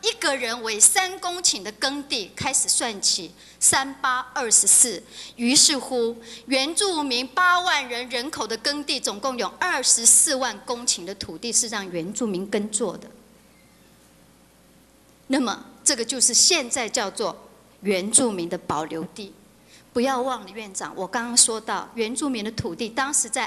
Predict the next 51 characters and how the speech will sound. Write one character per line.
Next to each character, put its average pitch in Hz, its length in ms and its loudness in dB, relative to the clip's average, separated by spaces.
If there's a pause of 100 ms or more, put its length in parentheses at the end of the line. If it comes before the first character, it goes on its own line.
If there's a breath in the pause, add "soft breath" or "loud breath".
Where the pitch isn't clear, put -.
爱 330 240 -2
永 185 260 -6
县 226 320 0
里 185 140 -10
面 220 180 -4
来 175 160 -6
划 208 220 -4
的 175 80 -4
是 220 240 2
一 294 180 0
百 180 240 -2
八 330 460 2
十 254 220 0
五 196 160 -10
万 214 220 -4
公 214 240 -6
顷， - 220 -2 (1000 soft breath)
可 220 240 0
是 302 320 6 (300 loud breath)
就 381 220 2
为 381 400 2
了 285 100 0
要 311 160 2
掠 320 160 0
夺 277 160 0
整 262 160 0
个 240 80 4
山 311 260 6
林 240 140 -6
的 240 80 -4
资 269 220 2
源， 208 240 0 (240 loud breath)
又 359 180 2
把 247 180 2
原 262 320 -4
住 359 160 2
民 277 220 -2
的 254 100 0
耕 311 360 0
地 294 180 -2
把 208 180 -2
它 240 80 -2
缩 330 360 2
减 208 260 -4
为 196 180 -4 (240 loud breath)
二 254 280 0
十 185 240 4
四 - 340 6
万 185 320 -2
公 175 260 -4
顷， - 280 0